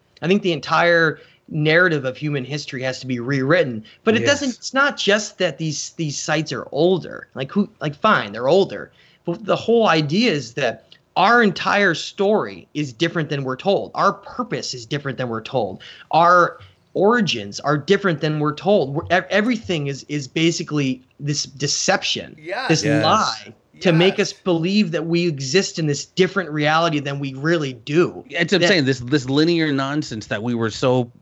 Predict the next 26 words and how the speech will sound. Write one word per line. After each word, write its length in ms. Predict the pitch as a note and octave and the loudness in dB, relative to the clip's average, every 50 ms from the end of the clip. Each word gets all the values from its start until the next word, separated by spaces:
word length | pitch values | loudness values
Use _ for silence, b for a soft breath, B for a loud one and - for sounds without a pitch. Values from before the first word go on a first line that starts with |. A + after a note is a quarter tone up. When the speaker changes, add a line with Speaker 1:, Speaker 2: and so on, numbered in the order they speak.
| _ | _
Speaker 2:
simple 480 | - - - - D#3 D3+ D3 C#3 B2+ A#2+ | -12 -10 0 2 2 4 4 2 0 0
before, 560 | A2 A2 - - C3+ B2+ B2 A#2 A2 G#2 F#2 b b b b b | 0 -4 -4 -2 0 2 4 4 2 2 0 b b b b b
but 140 | - B2+ A2 | -4 -4 -2
now 200 | A2+ B2 B2 B2+ | -2 -2 -2 0
we're 140 | C3+ C3 B2 | 0 0 0
a 80 | A#2+ A2+ | 0 0
bunch 240 | A#2+ A#2 A2 G#2+ | -2 -4 -2 -2
of 220 | - A2 G#2 F#2 F#2 b b b b _ _ | -2 -2 -2 -2 -8 b b b b _ _
idiots 400 | D#3+ D#3+ D3+ C#3+ C3+ A#2+ A2+ - | 2 4 4 4 2 0 -2 -4
with 100 | A#2 A2 - | -10 -10 -8
smartphones 760 | - C#3 B2+ A#2+ B2+ G#2+ - - A2+ F#2 - - - - - _ _ _ _ - | -6 -4 -2 -2 -2 -4 -4 -8 -8 -8 -8 -14 -18 -20 -20 _ _ _ _ -4
and 160 | A#2+ A#2 A2 | -2 -2 -2
we're 80 | A2+ | -2
so 320 | G#2+ - - C#3+ B2+ A#2+ A#2 | -4 -2 0 0 0 2 0
advanced. 640 | A2+ G#2+ A2 B2 A2+ A2 G2+ - - - - _ _ _ _ _ _ _ | -2 -2 -2 -2 -2 -2 -6 -10 -14 -18 -20 _ _ _ _ _ _ _
That's 180 | C3 B2+ B2 | -6 -6 -4
so 300 | - - - D3+ C3+ C3 | -6 -8 -4 -4 -2 0
nonsense, 600 | C3 B2+ C3 C3+ D#3 D#3 C3+ - G#2 E2 - - | 0 0 0 0 0 -2 -2 -4 -10 -14 -14 -14
especially 420 | A2+ G#2 - - C#3+ C3+ - - C#3 | -14 -10 -2 -2 -2 0 2 0 2
in 80 | C3 | 2
the 80 | C3 B2 | 2 0
face 260 | B2+ D#3 D3 C#3+ C3 | 0 0 0 2 2
of 140 | D3 B2 - _ _ _ | 0 -2 -4 _ _ _
all 240 | - C#3 E3 F3+ F3+ | -8 -6 -2 0 0
of 80 | D3+ C3+ | 0 0
this 200 | C3+ B2 - | -2 -4 -4